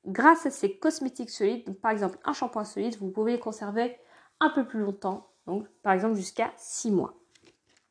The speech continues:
Et ils sont nomades. Qui ne s'est jamais retrouvé avec une bouteille de shampoing explosée au fond de sa valise ? Ou stoppé à l'aéroport en raison d'une trop grande quantité de gel douche dans son sac ? Lorsque vous partez en vacances, misez sur les cosmétiques solides.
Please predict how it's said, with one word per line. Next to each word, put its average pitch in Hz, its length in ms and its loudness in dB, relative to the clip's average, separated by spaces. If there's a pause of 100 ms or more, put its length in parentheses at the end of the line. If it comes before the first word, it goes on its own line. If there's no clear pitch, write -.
(540)
Et 403 60 12
ils 349 100 12
sont 427 340 2
nomades. 269 540 2 (720)
Qui 453 320 6
ne 320 100 12
s'est 277 320 2
jamais 302 360 6
retrouvé 262 400 0
avec 208 240 0
une 185 120 -4
bouteille 269 380 2
de 202 100 4
shampoing 208 420 0 (160)
explosée 226 640 2
au 226 100 2
fond 208 180 -2
de 196 40 -2
sa 185 180 -4
valise ? 175 440 -2 (920)
Ou 226 60 -2
stoppé 294 480 6
à 269 120 8
l'aéroport 226 760 2 (200)
en 220 100 2
raison 233 260 2
d'une 208 220 0
trop 285 240 2
grande 254 260 2
quantité - 500 -4
de 196 120 6
gel 208 280 2
douche 247 280 -2
dans 208 120 -4
son 190 160 -2
sac ? - 280 -6 (1120)
Lorsque 269 260 8
vous 311 140 12
partez 285 280 4
en 277 80 6
vacances, 302 560 2
misez 277 420 6
sur 269 140 -2
les 233 100 -2
cosmétiques 220 500 -8
solides. 175 420 -2